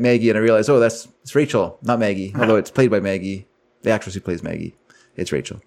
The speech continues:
Speaker 1: Magda is concerned about Sandor, but Rachel is too frightened to be helpful. Inside the house, she and Magda get into an argument as Magda is forced to lie about Barnabas going to Bangor,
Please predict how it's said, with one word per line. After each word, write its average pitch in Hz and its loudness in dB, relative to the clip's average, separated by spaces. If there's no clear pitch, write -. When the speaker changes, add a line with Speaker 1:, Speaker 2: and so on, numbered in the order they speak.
Speaker 1:
Magda 156 4
is 127 -4
concerned 156 2
about 135 4
Sandor, 113 2
but 113 2
Rachel 202 4
is 139 0
too 240 4
frightened 120 2
to 135 -4
be 143 2
helpful. 220 -2
Inside 156 2
the 127 4
house, 120 0
she - 0
and 120 4
Magda 107 2
get 110 0
into 113 0
an 104 0
argument 117 0
as 110 -4
Magda 127 4
is 120 -2
forced 202 2
to 170 4
lie 135 4
about 117 4
Barnabas 123 0
going 120 2
to 107 0
Bangor, 101 2